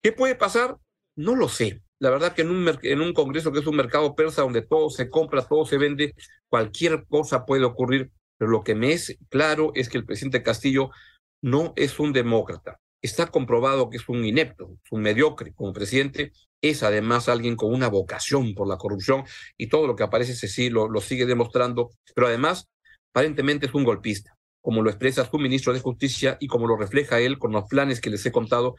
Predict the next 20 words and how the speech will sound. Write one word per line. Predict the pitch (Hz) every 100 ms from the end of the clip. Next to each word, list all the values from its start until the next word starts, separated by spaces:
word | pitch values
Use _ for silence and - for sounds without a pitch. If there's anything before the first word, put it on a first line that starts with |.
| - - -
Y | 120
les | 117
insisto, | 123 127 131 110 - -
ayer | 104 117 131 95
de | 101 98
muy | 101 143 165
buena | 127 127 113
fuente | 139 127 120 131 - - _ -
supe | 139 131 -
que | 131 -
el | 120
presidente | - 101 120 123 123 120
Castillo | 110 - 127 123 123 - - -
está | 117 - 170 - -
armando | 98 107 123 127 127 -
este | 131 120 -
bochinche | 110 104 - 143 131 131
para | - 131 120
estos | 131 127 117
días | 127 127 120